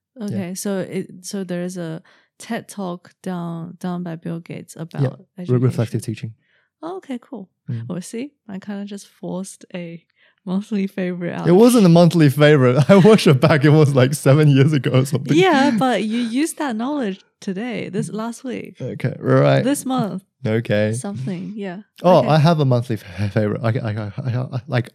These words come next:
Speaker 1: like, I just think of it already.
Speaker 2: Okay.
Speaker 1: Okay, so
Speaker 2: What is it?
Speaker 1: <laughs> it's,
Speaker 2: You're
Speaker 1: it's,
Speaker 2: just like, "I just think of it." Okay.
Speaker 1: <laughs> it's this book that I am reading. I'm about a third of the way through,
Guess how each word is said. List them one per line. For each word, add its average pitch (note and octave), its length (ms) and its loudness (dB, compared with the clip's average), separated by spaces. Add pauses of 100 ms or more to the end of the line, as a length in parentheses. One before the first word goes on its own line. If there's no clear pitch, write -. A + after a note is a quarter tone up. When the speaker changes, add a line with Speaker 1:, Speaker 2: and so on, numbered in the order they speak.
Speaker 1:
like, A2+ 160 -4
I A2 60 -2
just G#2+ 200 -6
think G#2+ 180 -4
of G2+ 100 -12
it - 80 -18 (200)
already. B2 200 -8
Speaker 2:
Okay. A3 140 -10 (640)
Speaker 1:
Okay, C3+ 180 0 (280)
so D3+ 220 4
Speaker 2:
What D3 180 8
is - 140 4
it? D3 100 8
Speaker 1:
<laughs> - 20 6
it's, C#4+ 1500 4
Speaker 2:
You're C#4+ 80 8
Speaker 1:
it's, - 200 8
Speaker 2:
just F4 140 6
like, C#4 120 4
"I C4 100 6
just A#3+ 240 2
think A#3+ 180 4
of A3+ 140 -2
it." G#3 260 -4
Okay. A3+ 340 0 (140)
Speaker 1:
<laughs> C#3 140 -12
it's E3 240 2
this F#3 240 4
book C#3 320 2
that A#2 180 0
I A#2 220 4
am A#2 240 -2
reading. A2+ 340 -2
I'm B2 140 0
about A#2+ 320 2
a G#2 40 0
third A2+ 280 0
of G2+ 100 -2
the G#2 100 0
way G#2 180 0
through, A#2 340 -4